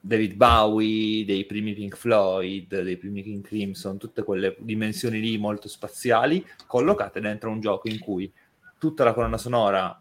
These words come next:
ehm, è realizzata da uno dei, degli sviluppatori, che si chiama Johnny Galvatron, che è il ehm,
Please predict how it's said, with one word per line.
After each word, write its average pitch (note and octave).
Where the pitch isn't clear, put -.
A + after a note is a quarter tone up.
ehm, F#2
è A#2
realizzata G#2
da G2
uno G#2+
dei, G2
degli G2
sviluppatori, G2
che F#2+
si -
chiama G2
Johnny G2+
Galvatron, F#2
che G#2
è F#2+
il F#2+
ehm, F#2